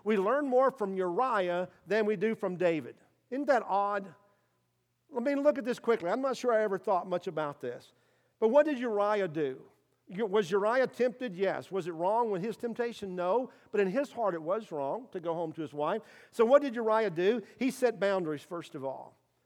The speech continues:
So if you want to help pre-, protect yourself, set boundaries. Here's what Uriah felt, his heart, his conviction.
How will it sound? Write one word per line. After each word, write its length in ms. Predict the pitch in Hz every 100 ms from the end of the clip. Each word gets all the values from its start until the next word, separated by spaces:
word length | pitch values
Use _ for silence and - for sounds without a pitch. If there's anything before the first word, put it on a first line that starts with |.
| _ _ _
So 160 | - 226
if 120 | 175
you 180 | 208 302
want 360 | 294 277 269
to 120 | - 196
help 340 | 220 233 233
pre-, 160 | 214 175
protect 600 | 160 - 202 233 240 220
yourself, 360 | 185 170 151 - _
set 300 | _ - 214
boundaries. 680 | 165 175 180 139 131 - - _ _ _ _ _ _ 240
Here's 160 | 294
what 200 | 269 262
Uriah 500 | 220 202 214 220 240
felt, 240 | - 185 165
his 220 | 247 233
heart, 380 | - 226 226 - - - -
his 160 | 233
conviction. 580 | - 240 196 180 175 160